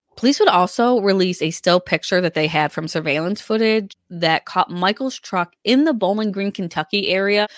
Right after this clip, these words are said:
around four thirty P M on September nineteenth. Now, this Bowling Green, Kentucky area isn't really far from his house, so answering a service call, I know they're in different states,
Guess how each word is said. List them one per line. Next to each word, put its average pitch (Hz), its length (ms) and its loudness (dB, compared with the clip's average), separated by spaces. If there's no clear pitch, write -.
around 156 320 0
four 156 200 -4
thirty 143 280 -6
P 151 240 -10
M 87 260 -8
on 135 160 -6
September 147 400 -8
nineteenth. - 540 -10
Now, 208 80 4
this 208 180 2
Bowling 254 300 2
Green, 269 260 2
Kentucky 180 540 -4
area 180 420 2
isn't 160 260 -2
really 151 200 -2
far 151 260 -2
from 156 160 -8
his 147 140 -6
house, 147 320 -2
so 151 160 -6
answering 220 340 -2
a 214 60 -2
service 175 320 -4
call, 185 240 0
I 143 100 2
know 151 160 -2
they're 147 140 -2
in 151 80 -6
different 165 320 -8
states, 160 580 -4